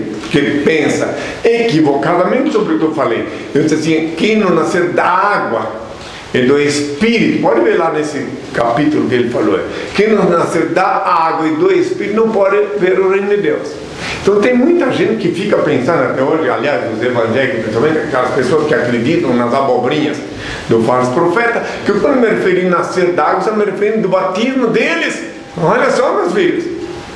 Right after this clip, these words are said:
eu estou me referindo que todos eu quis enfatizar bem claro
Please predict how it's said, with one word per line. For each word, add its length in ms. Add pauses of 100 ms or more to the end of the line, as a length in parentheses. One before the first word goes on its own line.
(300)
eu 100
estou 240
me 80
referindo 400
que 200 (260)
todos 720 (340)
eu 320
quis 220 (240)
enfatizar 880
bem 420
claro 640